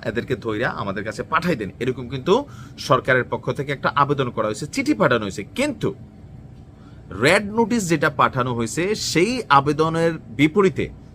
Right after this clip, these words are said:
ইন্টারপোল এখনো সাড়াই দেয় নাই, সাড়াই দেয় নাই সরকারের ক্ষমতা শেষ পর্যায়ে।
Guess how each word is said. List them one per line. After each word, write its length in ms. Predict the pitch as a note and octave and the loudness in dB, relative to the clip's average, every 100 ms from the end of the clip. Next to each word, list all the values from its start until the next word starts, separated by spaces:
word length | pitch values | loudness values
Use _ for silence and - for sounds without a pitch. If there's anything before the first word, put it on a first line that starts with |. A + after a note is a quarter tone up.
| - | -6
ইন্টারপোল 540 | E3 F3 G3 A3 A3 G3 | 0 0 2 2 4 2
এখনো 260 | D3+ G3 | 2 -2
সাড়াই 500 | G3+ - A#2 C#3+ F3+ | -4 0 4 6 4
দেয় 200 | F3+ A#2 | 2 0
নাই, 160 | F2 - - - - - - - - - - - | -2 -12 -18 -20 -20 -20 -20 -20 -20 -20 -20 -18
সাড়াই 460 | - - D#3 F#3 B3 | -10 4 6 6 4
দেয় 140 | A3 | 2
নাই 140 | D#3 C3+ | 2 0
সরকারের 420 | C#3+ C3+ D#3 D#3+ | -2 -4 -2 -4
ক্ষমতা 300 | C#3+ C#3 D3+ | -6 -6 -6
শেষ 240 | C#3+ F3+ | -4 -4
পর্যায়ে। 400 | G3 F#3+ B2 D#2+ | -2 -2 -2 -4